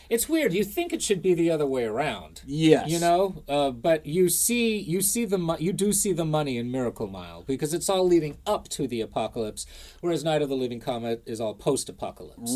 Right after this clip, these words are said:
Speaker 2: Right.
Speaker 1: Yeah.
Speaker 2: Um, and pretty soon we're gonna start segueing into, because there's a lot of similarities here between these two movies, kind of more so behind the scenes technical stuff, even though I said we're not gonna talk too much about that, um, we're,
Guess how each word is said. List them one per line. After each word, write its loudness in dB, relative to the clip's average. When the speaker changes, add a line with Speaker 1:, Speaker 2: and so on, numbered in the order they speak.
Speaker 2:
Right. 2
Speaker 1:
Yeah. -10
Speaker 2:
Um, -4
and -2
pretty -2
soon -4
we're 2
gonna 0
start -2
segueing 0
into, -12
because -4
there's -2
a 0
lot 2
of -6
similarities 0
here -4
between -8
these -12
two -8
movies, -10
kind 0
of -4
more 2
so 2
behind -4
the -2
scenes -4
technical -6
stuff, -10
even -6
though -6
I -6
said -10
we're -6
not -8
gonna -16
talk -2
too -4
much -8
about -16
that, -10
um, -12
we're, -12